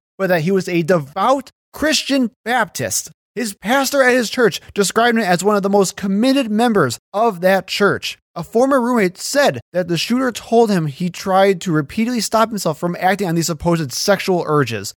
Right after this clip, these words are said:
He used a flip phone so that he could not access pornography. His computer blocked pornographic websites, and he even once asked his roommate to take his computer from him because of these things. He even told his roommate to take a knife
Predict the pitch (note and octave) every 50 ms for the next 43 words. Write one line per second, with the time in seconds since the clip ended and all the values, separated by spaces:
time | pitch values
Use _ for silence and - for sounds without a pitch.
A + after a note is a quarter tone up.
0 | _ G3+ G#3 G3+ G#3+ A3 G3+ - G3 E3+ - - B3+ B3+ - - A3+ A3+ A3 G3
1 | - F#3+ F3+ D#3+ E3+ F#3 E3+ - F#3 E3+ E3 E3+ F3 F#3+ F3 F3+ F3+ E3 D#3+ D#3
2 | C#3 - D3 C3 C#3 E3+ G#3 A#3 G#3 A3 G#3 - B3 B3 A#3 - _ _ _ -
3 | E3 - F#3+ E3+ - A3+ A#3 A3+ G3 D#3 F3 F3 F#3 F3+ F3+ _ - F#3+ F#3+ F3+
4 | E3+ F#3 D#3 - C#3 - D#3 F#3 A#3 A3+ G#3 - A#3 A3+ G#3+ - - - F3 A#3+
5 | C4 B3 B3 A#3 G#3 A3 A3 - - F#3 F#3 G#3 A#3 G#3+ - - A#3+ G3+ G3+ A#3+
6 | B3 A3 F#3 E3 D3+ - - _ - F#3+ F3 - F#3+ G#3 G3 G#3+ F#3+ - F#3+ E3+
7 | - - F3 E3+ E3 D3 - E3+ F3 D#3+ C#3+ C3+ C3+ - D3+ C#3 B2+ C3 A#2+ B2+
8 | A#2+ - C3 A2 G2+ - - _ _ _ G#3+ B3+ D4 E4 E4+ D#4+ B3+ A3 B3 C4+
9 | C4+ B3+ G3 A#3 C#4 B3 G3+ D#3 D3 D#3 - - A3 G3+ - - A#3 C4 - A3
10 | G3+ G#3+ G#3 F#3+ G3+ A#3+ C#4 D4 - -